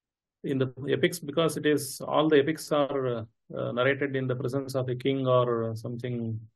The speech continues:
like that. So, um, uh, this is, there is a change.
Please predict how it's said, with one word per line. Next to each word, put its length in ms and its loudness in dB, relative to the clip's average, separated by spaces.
like 440 0
that. 220 0
So, 600 6
um, 680 -2
uh, 220 -4
this 160 0
is, 100 0
there 160 4
is 100 6
a 80 2
change. 480 2